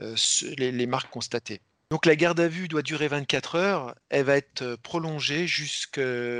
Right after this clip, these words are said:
jusqu'au samedi, jusqu'au samedi matin. Donc, euh, euh, du jeudi soir jusqu'au samedi matin, euh,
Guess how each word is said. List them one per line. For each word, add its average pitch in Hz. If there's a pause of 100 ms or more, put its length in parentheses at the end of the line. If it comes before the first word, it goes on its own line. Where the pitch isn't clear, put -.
(200)
jusqu'au 180
samedi, 131
jusqu'au 135
samedi 139
matin. 120
Donc, 123
euh, 120 (600)
euh, 123
du 127
jeudi 139
soir 151
jusqu'au 143
samedi 139
matin, 131
euh, 117